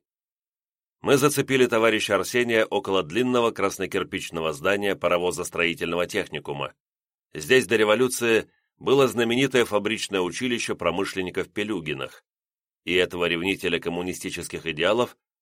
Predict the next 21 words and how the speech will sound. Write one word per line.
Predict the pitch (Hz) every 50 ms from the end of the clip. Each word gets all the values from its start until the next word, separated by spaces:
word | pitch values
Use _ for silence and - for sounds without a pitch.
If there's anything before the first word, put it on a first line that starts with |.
| _ _ _
аккуратно | _ 73 73 73 76 80 82 101 120 - 147 151
повели | 143 - 117 92 82 78 78 78
по | 76 - 101
городу. | 113 107 90 80 76 71 67 65 67 - - _ _ _ _ _ _ _ _ _ _ _ _
Нам | - 80 85 87 90 90 - -
нужен | - 87 95 101 95 87 95 95 90
был | 92 92 92 -
адрес | - 113 113 104 104 104 95 -
временного | 87 95 104 104 98 92 95 92 92 87
проживания | - 85 87 80 90 90 92 90 87 87 87 85
фигуранта, | - 92 85 95 107 107 92 76 71 71 73 69 - _ _ _ _ _ _ _ _ _ _ _ _ _
а | 64 69
его | 73 76 71 71 80 98 120 139 143 139 _ _ _ _
не | 87 92 117 143 139
знал | - 92 90 80 78 78 82
никто. | 87 92 - - - 76 69 - _ _ _ _ _ _ _ _ _ _ _ _ _ _ _ _ _ _ _ _ _ _
Высокий, | - - 98 110 - - 110 110 107 - 123 127 123 120 - _
нескладный, | - 78 95 107 104 - - - 92 87 90 92 90 95 107 110 113 110
похожий | - _ 95 90 - 107 120 117 101 110
на | 104 98 95 95
цаплю, | - - - 98 95 92 - 110 113 117